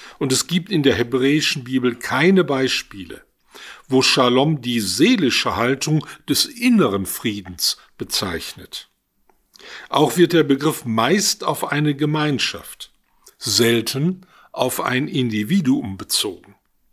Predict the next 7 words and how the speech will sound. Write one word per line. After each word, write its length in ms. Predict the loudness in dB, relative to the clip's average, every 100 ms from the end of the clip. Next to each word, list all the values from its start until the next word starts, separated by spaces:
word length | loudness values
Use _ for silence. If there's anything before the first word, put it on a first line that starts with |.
| _ _ -20 -18 -8
Shalom 520 | 0 2 4 4 4
ist 260 | 0 -2 -2
eine 260 | 0 0
Vorstellung 920 | 0 2 4 4 2 -2 0 2 0 -2
vom 340 | -2 -2 -2
guten 320 | -4 -4 -2
Leben, 500 | 0 0 -2 -6 -14